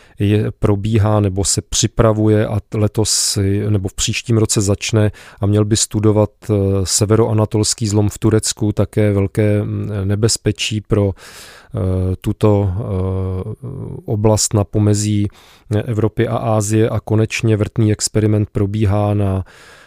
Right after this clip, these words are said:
eh, alpinském zlomu na Novém Zélandu, což je taky velmi významný zlomový systém. A tyto experimenty vrtné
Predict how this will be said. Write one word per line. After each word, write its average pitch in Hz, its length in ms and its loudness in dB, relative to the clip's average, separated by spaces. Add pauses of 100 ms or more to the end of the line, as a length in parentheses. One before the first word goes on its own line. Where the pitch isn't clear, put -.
(140)
eh, 95 160 0
alpinském 107 920 0
zlomu 104 680 2
na 98 380 0
Novém 104 340 2
Zélandu, 101 540 2
což - 260 -6
je 104 60 -2
taky 104 300 -2
velmi 101 500 0
významný 98 640 -2 (300)
zlomový 101 460 2
systém. 95 560 -2 (360)
A 98 220 0
tyto 120 440 2
experimenty 120 840 0
vrtné 113 400 0